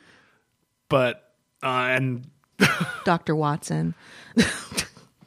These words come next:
Speaker 1: Yeah, but Doctor Watson was
Speaker 2: He was
Speaker 1: not
Speaker 2: the sidekick. I'm just
Speaker 1: Yeah.
Speaker 2: thinking back.
Speaker 1: Uh, yeah, but not a comic book. I,
Speaker 2: True.
Speaker 1: I'm, I'm willing to accept that.
Speaker 2: Okay.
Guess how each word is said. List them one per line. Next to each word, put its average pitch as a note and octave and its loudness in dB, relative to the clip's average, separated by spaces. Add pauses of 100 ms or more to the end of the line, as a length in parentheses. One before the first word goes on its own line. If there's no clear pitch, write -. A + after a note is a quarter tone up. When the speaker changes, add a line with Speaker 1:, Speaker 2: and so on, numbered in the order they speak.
(460)
Speaker 1:
Yeah, G#3 8
but G3 4
Doctor G3+ 8
Watson D#3 6
was C3 8
Speaker 2:
He B2+ 8
was B2+ 10
Speaker 1:
not B2+ 10
Speaker 2:
the - 8 (440)
sidekick. F3 -2
I'm A#3 2
just C#3+ 6
Speaker 1:
Yeah. B2+ 2
Speaker 2:
thinking A#2 2 (120)
back. D#3+ 2 (840)
Speaker 1:
Uh, B2+ 2
yeah, D3 6
but C#3 4
not C3 2
a C3 2
comic G2 -4
book. F#2+ -2
I, A2 -2
Speaker 2:
True. G#2 -4
Speaker 1:
I'm, C#3 6
I'm B2 4
willing C3+ 8
to C#3+ 6
accept C3 2
that. - -6
Speaker 2:
Okay. C#3+ 2